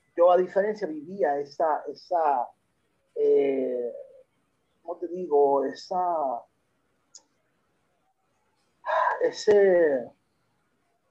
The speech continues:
esa lucha mental, una lucha fuerte porque por un lado el enemigo te acusa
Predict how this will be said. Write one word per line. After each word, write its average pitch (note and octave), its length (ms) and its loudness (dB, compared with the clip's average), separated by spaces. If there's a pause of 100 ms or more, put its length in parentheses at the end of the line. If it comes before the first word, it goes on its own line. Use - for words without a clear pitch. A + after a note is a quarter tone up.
(340)
esa - 240 -2
lucha G#3 380 4
mental, D3+ 560 -2 (720)
una F3+ 100 -2
lucha F3+ 280 2
fuerte - 420 0
porque - 480 -4 (300)
por F3+ 120 0
un G3 100 4
lado F#3+ 200 6
el F#3 80 2
enemigo F3 340 -4
te F#3 80 -2
acusa G3+ 640 -2